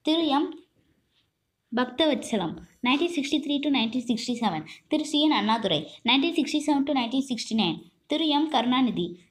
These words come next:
nineteen sixty-nine to nineteen seventy-six. Thiru M G Ramachandran, nineteen seventy-seven to nineteen eighty-seven. T M T Ra-,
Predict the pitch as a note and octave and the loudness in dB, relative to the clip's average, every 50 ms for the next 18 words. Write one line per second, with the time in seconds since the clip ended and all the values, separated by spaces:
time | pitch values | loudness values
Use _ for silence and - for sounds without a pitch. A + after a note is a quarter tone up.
0 | _ _ - A#3 B3+ C#4 C4+ F4 E4+ D#4 D4 - - D4 D4 C#4+ C#4+ C#4 C#4 D4 | _ _ 0 2 2 2 2 2 0 0 -2 -2 0 0 2 2 2 2 0 0
1 | C#4 B3 A#3 A#3+ B3+ C4 B3+ - A3 G3+ G3+ G3+ - - D#3 - - - - _ | 0 0 0 0 -2 -2 0 2 0 0 0 -2 -6 -6 -8 -8 -12 -16 -4 _
2 | D4 D#4 D#4 D4+ B3+ B3 C4 B3 C4 C#4+ B3+ G#3+ G#3+ A#3 B3 - - G#3+ F#3+ F3+ | 2 2 4 2 4 4 2 2 2 0 2 2 2 2 0 0 0 -2 0 0
3 | D#3+ D3+ D3 - - - - _ _ _ _ _ _ _ B3 C4 C#4+ C#4 D#4+ D#4+ | -2 -2 -4 -6 -14 -20 -20 _ _ _ _ _ _ _ 0 0 0 0 -2 0
4 | D#4 D#4 C4+ C4+ B3+ C4+ D4 C#4+ C#4 C4+ C#4 C4+ A#3+ A#3 A#3 B3+ C4+ C4+ C4+ - | 2 4 4 4 2 2 0 2 2 2 0 0 -2 0 0 0 0 0 0 -4
5 | _ _ _ _ _ _ _ _ _ - A3 C#4 C#4+ C#4 C4 - B3+ G#3+ F3+ D#3+ | _ _ _ _ _ _ _ _ _ 0 0 2 2 0 -2 -2 0 0 0 -2
6 | - - - _ _ _ _ _ _ _ _ _ _ _ _ _ _ _ _ _ | -6 -10 -14 _ _ _ _ _ _ _ _ _ _ _ _ _ _ _ _ _
7 | _ _ _ _ _ - D#4 E4 E4 D#4 D#4 - D#4+ C#4+ C#4+ B3 A#3 C4 A#3+ | _ _ _ _ _ -2 0 2 2 0 0 -2 -4 0 0 0 0 0 -2